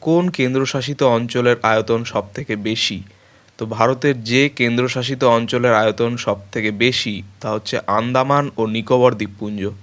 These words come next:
নেক্সট নাম্বার ফোর, ভারতের কোন কেন্দ্রশাসিত অঞ্চলের আয়তন সবথেকে কম? তো ভারতের যে কেন্দ্রশাসিত অঞ্চলের আয়তন সবথেকে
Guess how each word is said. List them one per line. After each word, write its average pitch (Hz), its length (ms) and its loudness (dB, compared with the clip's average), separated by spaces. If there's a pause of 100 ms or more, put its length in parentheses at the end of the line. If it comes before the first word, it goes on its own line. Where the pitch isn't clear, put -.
(720)
নেক্সট 117 280 -4
নাম্বার 110 180 -2
ফোর, 104 380 -2 (600)
ভারতের 139 460 2 (100)
কোন 165 300 0
কেন্দ্রশাসিত 131 680 -4
অঞ্চলের 120 520 4
আয়তন 110 400 2
সবথেকে 110 580 -4
কম? 98 340 0 (640)
তো 117 100 -6
ভারতের 123 600 0
যে 123 240 4
কেন্দ্রশাসিত 127 720 0
অঞ্চলের 123 460 2
আয়তন 113 420 2
সবথেকে 107 480 -4